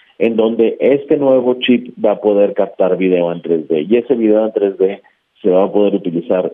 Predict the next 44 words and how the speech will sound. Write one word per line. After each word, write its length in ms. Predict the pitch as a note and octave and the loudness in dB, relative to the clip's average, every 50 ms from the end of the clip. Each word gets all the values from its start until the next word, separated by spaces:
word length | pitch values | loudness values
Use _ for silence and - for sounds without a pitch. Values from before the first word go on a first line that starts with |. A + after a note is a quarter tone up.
| - | -6
en 100 | - G#2 | -6 -4
este 180 | G2 - - G#2+ | -4 -2 -2 -2
nuevo 280 | G2+ G#2 G2+ G2 G2 | -2 -2 -2 -2 -2
equipo 380 | G2 - - G#2+ F#2+ - G2+ F#2+ | -2 -2 -6 -6 -6 -6 -8 -6
que 120 | - G2 | -4 -4
anunció 400 | E2 E2 E2+ - - A2 G2+ G2 | -4 -6 -8 -4 0 2 2 4
Apple, 260 | G2 F#2+ - - G#2+ G#2+ - | 2 0 0 -2 -4 -2 -2
que 80 | F#2+ | -6
no 180 | F2+ F#2 G2+ G2 | -6 -2 -2 -2
ha 80 | F#2+ - | -2 0
sido 240 | - G#2 G2 F#2+ | 0 2 2 2
liberado 460 | F#2+ G#2 A2 G#2+ G#2+ G#2 F#2+ G2 G2 - | 2 2 2 2 2 4 2 2 0 0
todavía, 540 | A2 A2 A2 A#2+ C#3+ D3 C3 G2+ F#2+ A2 - _ _ _ _ _ _ _ _ _ _ | 0 2 2 4 4 4 2 2 0 -4 -10 _ _ _ _ _ _ _ _ _ _
pero 180 | - G#2 G#2 | -2 -2 0
que 100 | - A2 | 0 -2
anunció 420 | G#2 G#2+ G#2 G2 - A#2 A2 G#2+ G#2 | -2 -2 -4 -2 0 0 0 2 2
que 100 | G#2+ G2+ | -2 -2
son 220 | - G#2+ G2 G2 | 0 -2 0 0
los 100 | G2 F#2+ - - | -2 -2 -2 -4
Apple 300 | - - - F#2 F#2+ F#2+ | -4 -4 -2 -2 -2 -2
Vision 400 | E2+ F#2 F2+ - - F#2+ E2+ E2 | -2 -4 -4 -4 -4 -6 -6 -2
Pro, 240 | D#2+ D#2+ - - - - | 0 0 0 0 -2 -4
que 80 | G2 F2 | -4 -4
son 240 | - G2+ F#2 F#2+ F#2+ | -2 -4 -2 -2 -4
estas 300 | F#2 - - G2 F#2+ - - - - _ | -4 -2 -2 -2 -2 -2 -8 -14 -14 _
gafas, 520 | - G#2+ G2+ G2+ G#2 - - A2 G2+ G#2 G#2 - - _ | -2 0 0 -2 -4 -4 -2 -2 0 0 -4 -6 -14 _
estos 220 | - - F#2+ F2 | -4 -2 -2 0
lentes 560 | F#2 F#2+ G#2 G#2+ A2 A2 G#2+ G#2+ A2+ G#2+ G2+ F#2+ | 0 0 0 0 0 -2 -2 0 0 0 0 0
de 80 | F#2+ | -2
realidad 440 | F#2 F2+ F2+ F2+ F#2 F#2 F2+ F#2 F2+ | 0 0 0 2 2 2 2 2 0
virtual. 640 | F#2+ G2+ F#2 - - - G2 G2 G#2+ A2+ B2 C#3 - _ _ _ - | -2 -2 -4 -2 -2 0 0 2 2 0 -4 -6 -10 _ _ _ -4
Con 160 | G#2+ G2 F#2+ | -2 -2 0
el 140 | F#2+ F#2+ G2+ | 0 2 2
Apple 400 | G#2 G#2 - A#2+ A2+ A2 G#2 - - | 0 0 0 -2 -2 -2 -4 -8 -8
iPhone 420 | - - F#2+ G#2 G#2 - A2 G#2+ G#2 | -4 -2 -2 -2 -2 -2 -4 -4 -4
quince 480 | - - A#2 A#2 A2+ A2+ - B2+ G#2+ | -4 -2 0 0 0 -2 -2 -2 -2
Pro, 560 | - - - B2+ C3 B2 G#2+ G2+ G#2+ A#2 - - - - _ _ _ | -2 -2 0 2 2 4 4 2 0 -2 -6 -12 -20 -20 _ _ _
con 200 | _ F2+ F2 F2+ | _ -2 0 0
el 140 | F#2+ F#2+ F#2+ | 0 0 2
A 100 | F#2+ G2 | 0 0
diecisiete, 960 | G#2 A2 A2 A2 A2 - A2+ G#2+ - - C#3 A#2 - - - F2 F#2 G2+ F#2 | 0 0 0 0 -2 -6 -8 -8 0 2 2 2 2 0 -2 -2 -2 -2 0
vas 200 | - F#3+ F#3+ - | -2 -2 -2 -2
a 60 | A#2 | -4
poder 500 | G2 - G2 F2+ F2+ F#2 F#2 G2 G2+ - | -2 0 0 2 2 2 0 -2 -4 -6